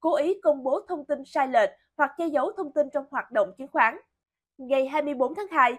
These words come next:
Cơ quan Cảnh sát điều tra Bộ Công an ban hành kết luận điều tra bổ sung vụ án hình sự và chuyển toàn bộ hồ sơ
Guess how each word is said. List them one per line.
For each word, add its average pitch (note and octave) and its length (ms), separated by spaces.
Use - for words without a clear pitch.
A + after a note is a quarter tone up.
Cơ E4+ 100
quan E4+ 180
Cảnh A#3+ 120
sát G4+ 180
điều A#3 160
tra B3 240
Bộ A3+ 160
Công A#3 160
an B3 280
ban A#3+ 180
hành G#3 280
kết F4 200
luận G3+ 380
điều B3 200
tra C#4 280
bổ A#3+ 220
sung C4+ 280
vụ A#3+ 120
án A#3 240
hình D#4 160
sự G#3 400
và C#4 120
chuyển A#3+ 260
toàn A#3 240
bộ G#3+ 120
hồ A#3+ 180
sơ D4 220